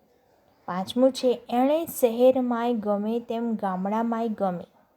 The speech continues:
શહેરમાંય ગમે અને ગામડામાં પણ ગમે.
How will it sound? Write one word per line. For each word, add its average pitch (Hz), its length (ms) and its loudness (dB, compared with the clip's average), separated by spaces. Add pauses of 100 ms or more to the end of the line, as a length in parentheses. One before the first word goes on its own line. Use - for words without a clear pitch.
(800)
શહેરમાંય 208 760 0
ગમે 233 500 2 (180)
અને 202 220 -4
ગામડામાં 185 840 -6
પણ 294 200 4 (760)
ગમે. 196 400 -2